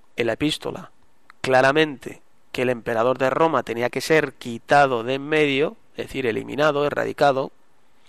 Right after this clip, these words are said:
pues esa carta, esa epístola podía, podría ser leída por las autoridades romanas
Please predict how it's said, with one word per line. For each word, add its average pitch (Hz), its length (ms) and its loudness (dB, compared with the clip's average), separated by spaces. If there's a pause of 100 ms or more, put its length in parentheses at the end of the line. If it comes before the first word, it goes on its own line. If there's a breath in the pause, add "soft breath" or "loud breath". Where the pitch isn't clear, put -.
(640 loud breath)
pues 147 180 2
esa 165 220 6
carta, 175 420 8
esa 165 160 6
epístola 165 480 4
podía, 131 760 4
podría 131 360 2
ser 143 220 2
leída 165 320 8
por 180 200 6
las 147 120 6
autoridades 127 500 4
romanas 170 580 2